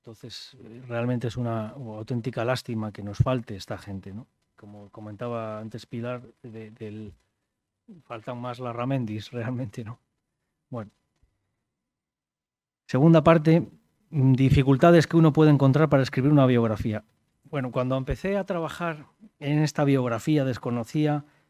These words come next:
Bueno, he, he preparado una intervención de como de dos horas y media más o menos, o dos,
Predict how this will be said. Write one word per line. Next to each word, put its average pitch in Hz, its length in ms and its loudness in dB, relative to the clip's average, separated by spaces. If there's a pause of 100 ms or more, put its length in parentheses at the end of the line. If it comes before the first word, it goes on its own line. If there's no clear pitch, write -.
(180)
Bueno, 156 160 0
he, 170 180 -8
he - 20 -8
preparado 170 380 -2
una 165 180 -4
intervención 147 460 -2
de 135 100 -4
como 120 220 -6
de 123 120 -10
dos 151 220 -4
horas 147 200 -2
y 131 60 -4
media 127 280 -2
más 117 160 -6
o 117 80 -10
menos, 101 300 -14
o 120 220 -12
dos, 123 240 -12